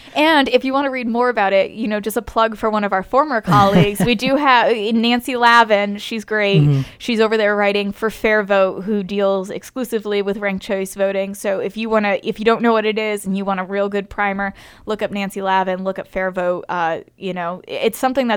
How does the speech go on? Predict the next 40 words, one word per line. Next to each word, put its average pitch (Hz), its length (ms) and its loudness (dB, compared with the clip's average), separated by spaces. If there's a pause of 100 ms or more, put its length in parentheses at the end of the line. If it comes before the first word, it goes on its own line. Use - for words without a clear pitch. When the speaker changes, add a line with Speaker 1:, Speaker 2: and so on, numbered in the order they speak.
Speaker 1:
on 190 120 -2
the 190 60 -6
horizon, 175 520 -2
in 190 120 -4
my 180 100 0
Speaker 2:
Right. 180 80 0
Speaker 1:
opinion. - 500 -8
Speaker 2:
Right, 101 280 -12
for 147 80 -14
sure. 127 320 -10 (460)
Um, 175 280 2
so 196 240 2
y-, - 100 -8
you 165 340 -4
mentioned 175 460 2
on 143 180 -4
Tuesday 147 320 -4
you're, 139 120 -2
you're 135 200 -8
gonna 135 120 -2
be 135 100 -4
down 139 160 0
at 143 60 -4
the 147 80 -2
rally 131 380 -4 (280)
on 135 80 -4
the 131 80 -2
sixth - 220 -10
district. 135 280 -8
What 147 80 0
else 147 160 -2
are 143 60 -2
we 139 60 0
looking 135 200 -2
forward 123 300 -10
to - 100 -12
next 123 260 -8
week, 127 160 -12
you 139 80 -10
think? 143 280 -14